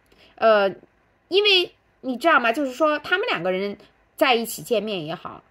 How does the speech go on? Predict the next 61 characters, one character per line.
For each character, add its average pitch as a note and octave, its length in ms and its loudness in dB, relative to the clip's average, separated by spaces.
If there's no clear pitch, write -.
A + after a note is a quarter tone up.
呃， F3 340 -2
谈 F3 200 -8
话 C4 160 0
也 A#3+ 80 -2
好， - 200 -14
虽 D#4 180 -2
然 D4+ 80 -2
看 D#4+ 240 -4
起 F3+ 100 -4
来 E3+ 120 -6
是 - 160 -10
一 G#3 40 -10
个 G3+ 80 -6
很 G3+ 160 -8
普 - 160 -14
通 F#3+ 200 -10
的 F#3 80 -4
事 E3+ 120 -12
情， D#3+ 200 -12
但 B3 300 -2
在 D#4+ 140 2
这 A4 260 2
个 A#3 80 2
节 F#3+ 220 -4
骨 B3 100 -6
眼 A#3+ 100 0
儿 - 140 -12
上， F3 240 -2
在 F4 140 0
凯 - 200 -2
特 B3+ 120 -2
王 A#3+ 120 0
妃 C4+ 120 -6
已 F#3+ 40 -10
经 F#3+ 140 -6
消 C#4 160 -2
失 C#4+ 140 -8
了 A#3+ 100 -2
这 C#4+ 120 -2
好 C4 160 4
几 - 140 -8
个 F#3 100 -4
月 A#3+ 160 -2
都 B3 100 -2
不， B3 160 -18
不 B3 160 -8
露 D4+ 140 0
面 D#4 240 -4
的 E3+ 80 -4
情 E3 180 -10
况 F3 160 -8
下， D#3 260 -8
这 E4 100 2
是 C#4+ 100 -4
一 B3 60 -6
个 C4+ 80 0
巨 C4+ 220 -4
大 - 160 -4
的 E3+ 80 -14
信 D#3 200 -14
号， - 240 -16